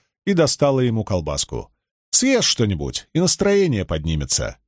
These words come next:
Он что-то проворчал, но колбаску взял и откусил хвост.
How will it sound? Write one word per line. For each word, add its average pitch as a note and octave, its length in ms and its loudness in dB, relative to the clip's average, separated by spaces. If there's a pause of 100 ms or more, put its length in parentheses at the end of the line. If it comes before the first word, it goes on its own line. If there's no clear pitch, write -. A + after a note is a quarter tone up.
(400)
Он G3+ 160 2
что-то C#3+ 320 0
проворчал, F3 560 -2
но G3+ 180 -2
колбаску F#3+ 480 0
взял G2+ 400 -2 (300)
и C#3+ 60 2
откусил A#2+ 460 0
хвост. - 520 -6